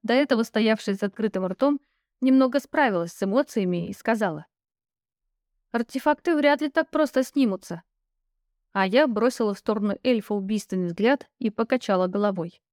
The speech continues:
Ходячие неприятности. Надо было сразу, как только в первый раз увидела в гостинице,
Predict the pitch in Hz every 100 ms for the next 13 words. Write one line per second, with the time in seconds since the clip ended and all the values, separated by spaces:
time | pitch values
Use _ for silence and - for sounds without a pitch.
0 | _ _ _ _ _ _ _ _ - 190
1 | 185 285 302 - 254 254 - 254 247 -
2 | 175 - 180 - _ _ _ - 262 254
3 | 233 285 302 339 330 190 180 220 - 240
4 | 233 247 - 277 294 254 - 208 311 302
5 | 208 202 285 - 208 180 180